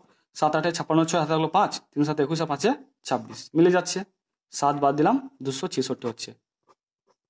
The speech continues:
তাহলে এক্স এর মান পেয়ে গেলাম সাত, অতএব এক্স সমান সাত। এবার এক নং সমীকরণে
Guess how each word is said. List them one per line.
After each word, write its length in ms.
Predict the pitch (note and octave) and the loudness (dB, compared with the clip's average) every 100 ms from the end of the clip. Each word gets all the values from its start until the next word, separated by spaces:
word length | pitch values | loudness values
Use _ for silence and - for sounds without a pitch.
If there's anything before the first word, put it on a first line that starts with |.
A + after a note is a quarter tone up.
| _ _ _ - | _ _ _ -4
তাহলে 240 | C3 D3+ G#3 - - | 2 2 2 -2 0
এক্স 220 | D#3 - | 0 2
এর 80 | E3 | 2
মান 120 | D3+ D3+ | 4 4
পেয়ে 140 | D3+ | 2
গেলাম 160 | D#3 A3+ | 2 0
সাত, 320 | G#3+ - E3+ - - _ _ _ - | -2 0 0 0 -8 _ _ _ -8
অতএব 220 | - C#3+ | 2 4
এক্স 180 | D3 - | 4 2
সমান 220 | D3+ G3 | 0 0
সাত। 240 | E3 A#2+ - _ _ _ _ _ _ | 0 -4 -6 _ _ _ _ _ _
এবার 220 | F#3+ G3+ C#4 - _ _ _ _ _ _ _ | 2 2 2 -4 _ _ _ _ _ _ _
এক 180 | D#3+ F3+ G3 | -2 0 2
নং 240 | G3+ G3+ A3 G3+ _ _ _ _ _ _ _ - | 4 2 0 -4 _ _ _ _ _ _ _ -12
সমীকরণে 800 | - - D#3 F#3 F#3 F3+ D#3+ D#3 | -6 2 4 4 4 4 4 4